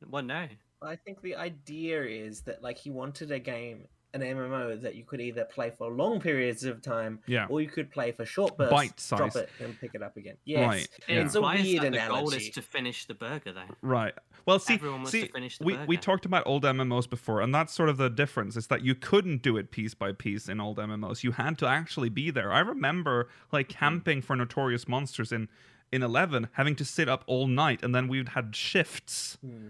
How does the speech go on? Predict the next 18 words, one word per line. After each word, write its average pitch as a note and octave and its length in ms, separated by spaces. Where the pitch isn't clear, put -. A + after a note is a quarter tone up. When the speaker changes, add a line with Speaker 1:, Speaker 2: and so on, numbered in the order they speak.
Speaker 3:
for C3+ 160
people A2+ 420
that G#2+ 160
be B2 80
like, A#2+ 180
"Okay, B2+ 220
I'm C3 140
tapping C#3 440
out. A2+ 240
It's A#2 140
your A#2+ 180
turn G2+ 280
now." G#2 200
Like, B2 160
that's D#3 240
how C3+ 180
it F#2+ 80
worked. C3+ 380